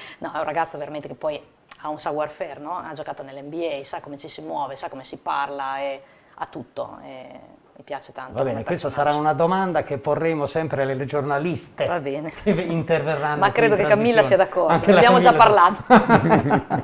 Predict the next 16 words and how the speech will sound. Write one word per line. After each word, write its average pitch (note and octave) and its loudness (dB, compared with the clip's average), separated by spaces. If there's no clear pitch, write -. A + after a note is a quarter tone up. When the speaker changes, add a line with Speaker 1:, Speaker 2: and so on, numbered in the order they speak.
Speaker 2:
<laughs> - -10
Prima G3+ 6
di F3+ 6
passare F3+ 8
a - 8
un E3+ 6
altro E3 6
argomento, F3+ 4
signori, E3 2
volevo D3 4
anche, C#3 4
mm, B2 -2
esaminare E3 0
la C#3 -2
notizia C#3+ -6
che B2+ -6